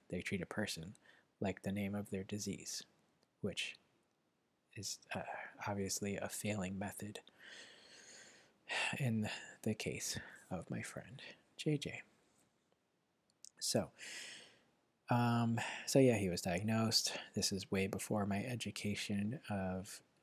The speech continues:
into health began. Um, but it's autoimmune disease, so that's what you need to know. I've probably done already an episode on autoimmune disease, so if you wanna learn the truth behind autoimmune diseases,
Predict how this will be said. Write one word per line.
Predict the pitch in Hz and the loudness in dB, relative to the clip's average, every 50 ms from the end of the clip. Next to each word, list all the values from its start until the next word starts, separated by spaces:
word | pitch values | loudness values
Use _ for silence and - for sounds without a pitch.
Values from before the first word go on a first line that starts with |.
| _ _ _ _ - | _ _ _ _ -2
into | - 208 190 - - - - - 104 | 0 0 0 0 -2 -4 -4 -2 0
health | - - 104 98 98 - - - | 2 4 4 2 4 4 4 4
began. | 131 101 98 - 90 87 90 98 135 202 - _ _ _ _ _ _ - - - - - _ _ _ _ - _ _ _ _ _ _ _ - | 4 -2 -2 0 -2 -2 -2 -2 -4 -6 -6 _ _ _ _ _ _ -18 -18 -18 -20 -20 _ _ _ _ -20 _ _ _ _ _ _ _ -2
Um, | 107 101 98 101 98 95 87 - - _ - - | 0 0 2 0 0 -2 -4 -8 -12 _ -2 2
but | 123 127 | 4 4
it's | 127 - - | 6 6 4
autoimmune | 104 117 117 107 107 101 95 85 - - | 4 4 4 4 4 4 2 -2 -4 -6
disease, | - - - - - - - - - - - | -10 -10 -10 -10 -8 -6 -6 -6 -8 -8 -10
so | - - 104 - - 104 | -4 -2 -2 -2 2 2
that's | 107 104 - - | 0 0 0 -2
what | 110 92 | -2 0
you | 90 95 | 0 -2
need | 85 92 95 - | -2 -2 -4 -4
to | 101 101 | -6 -6
know. | - - - - - - _ _ _ _ _ _ _ _ _ _ _ _ _ _ _ - | -8 -8 -10 -12 -14 -16 _ _ _ _ _ _ _ _ _ _ _ _ _ _ _ -4
I've | 107 104 104 - - - - - - - - - _ _ | -4 -4 -4 -6 -10 -12 -8 -8 -8 -8 -10 -14 _ _
probably | - - 107 98 104 101 95 | -2 0 0 0 0 0 0
done | 95 95 92 95 | 2 2 2 2
already | 95 98 98 98 101 98 98 | 0 0 0 0 0 0 -2
an | 95 101 | 0 -2
episode | 101 95 - 101 - - 104 104 101 | -2 -4 -2 -4 -2 0 0 0 0
on | 101 95 | 0 0
autoimmune | 95 95 101 95 87 82 110 139 147 139 | -2 -2 -2 -2 -2 -2 0 2 4 4
disease, | 135 127 127 127 127 120 120 | 4 6 6 4 4 4 2
so | - - 104 98 92 | 0 0 0 0 0
if | 87 - - | -2 -4 -6
you | 101 | -4
wanna | 98 98 95 92 95 87 85 - _ - - | -2 0 0 0 -2 -2 -4 -8 _ -6 -2
learn | 107 101 95 95 95 95 95 92 - _ _ _ _ _ | 0 2 2 2 2 0 0 -2 -6 _ _ _ _ _
the | - 104 95 | -4 -2 -2
truth | - - - 101 101 104 - - - - | 0 0 2 2 2 2 0 -4 -2 0
behind | 104 101 - 104 90 92 95 92 95 | 0 0 2 0 0 0 2 4 4
autoimmune | - 107 107 98 98 95 98 104 101 95 98 | 4 4 2 0 -2 0 0 0 0 0 0
diseases, | 98 98 - 95 92 92 98 98 98 - - | -2 -2 -2 -2 -2 -2 -2 -2 -4 -4 -6